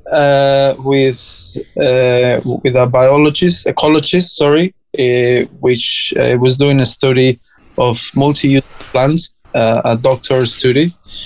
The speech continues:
Um, we met, we started doing some exercises on the soil. Uh, we do a couple of chats, uh, talks, and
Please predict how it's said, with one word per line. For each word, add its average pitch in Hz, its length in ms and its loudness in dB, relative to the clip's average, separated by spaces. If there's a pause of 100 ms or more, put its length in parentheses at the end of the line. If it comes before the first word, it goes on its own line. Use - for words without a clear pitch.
(420)
Um, 131 920 2 (400)
we 139 180 2
met, 151 340 0 (180)
we 143 140 -2
started 143 400 0
doing 143 260 2
some 139 480 0
exercises 135 1000 0
on 120 120 0
the 117 60 2
soil. 151 580 2 (220)
Uh, 120 600 0
we 131 220 2
do 131 300 4
a 120 40 -4
couple 135 300 0
of 113 100 0
chats, - 840 -2
uh, 113 480 2
talks, 139 540 0
and 113 280 0